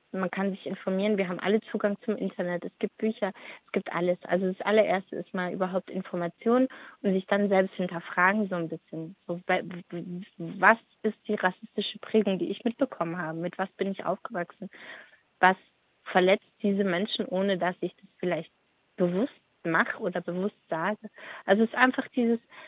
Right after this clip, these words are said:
dieses ganz normale, grundsätzliche, seid nett zueinander, versucht, dem anderen, eurem Gegenüber nicht weh zu tun. Ich glaub, wenn wir das einfach einhalten, alle, dann ist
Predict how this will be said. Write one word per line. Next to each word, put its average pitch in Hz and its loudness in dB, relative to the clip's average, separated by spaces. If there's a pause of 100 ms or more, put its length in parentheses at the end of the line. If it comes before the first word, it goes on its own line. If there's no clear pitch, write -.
(540)
dieses 208 0 (100)
ganz 233 8 (120)
normale, 220 4 (840)
grundsätzliche, 220 4 (1040)
seid 185 8
nett 220 6 (160)
zueinander, 175 -2 (500)
versucht, 226 2 (1080)
dem 196 2
anderen, 196 2
eurem 185 0
Gegenüber 185 0
nicht 196 -4
weh 233 0
zu 214 -4
tun. 185 -10
Ich 185 -12
glaub, 180 0
wenn 202 2
wir 202 6
das 196 0 (180)
einfach 190 -2
einhalten, 202 0
alle, 208 0
dann 185 -4
ist 196 -8